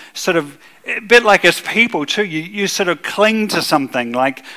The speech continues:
a few, or getting ready for the wedding. I went through a cycle of, like, eating really good. Like, like, and, and exercising a lot, 'cause I wanted to be a good-looking father of the bride walking down the aisle.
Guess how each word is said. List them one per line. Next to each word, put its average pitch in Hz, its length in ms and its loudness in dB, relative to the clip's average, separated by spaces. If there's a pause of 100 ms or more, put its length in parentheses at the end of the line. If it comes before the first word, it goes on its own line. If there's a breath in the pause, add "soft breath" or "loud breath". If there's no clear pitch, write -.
(120)
a 143 80 -6
few, 190 480 -4
or 156 160 0
getting 202 280 4
ready 180 220 6
for 180 160 -6
the 165 120 0
wedding. 160 440 2 (180 loud breath)
I 165 120 4
went 196 200 0
through 165 180 -6
a 143 40 -2
cycle 170 540 2
of, 127 120 -2
like, 135 340 2
eating 160 340 0
really 147 560 0
good. 123 420 -4 (480 soft breath)
Like, 131 280 2
like, 135 460 0
and, 139 220 0
and 143 320 -2
exercising 147 840 4
a 123 80 2
lot, 123 460 2
'cause 135 200 -12
I 139 180 4
wanted 147 300 0
to 127 80 -18
be 127 240 -8 (260 loud breath)
a 139 100 -6
good-looking 151 800 -2
father 135 480 0
of 127 80 -6
the 123 80 -8
bride 113 480 0
walking 131 380 -6
down 120 320 0
the 117 140 -4
aisle. 107 360 -2